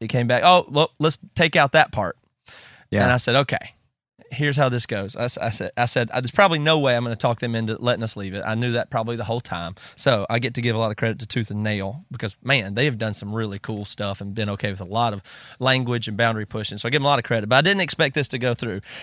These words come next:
Speaker 1: But here was the logic that I used. I think this holds for all of these things that conservative people are always getting wrong about language and culture and all this stuff.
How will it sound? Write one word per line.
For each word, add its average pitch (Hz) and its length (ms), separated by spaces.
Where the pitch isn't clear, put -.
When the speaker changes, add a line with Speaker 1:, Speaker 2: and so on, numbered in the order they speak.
Speaker 1:
But 113 120
here 165 200
was 147 100
the 123 100
logic 127 420
that 107 100
I - 20
used. 107 200
I 107 60
think 135 200
this 120 120
holds 120 340
for - 180
all 131 240
of 113 60
these 110 200
things 101 380
that 104 180
conservative 117 540
people 104 420
are 107 140
always 110 300
getting 107 240
wrong 104 220
about 92 200
language 101 560
and 95 120
culture 95 520
and 98 120
all 98 120
this - 100
stuff. 87 220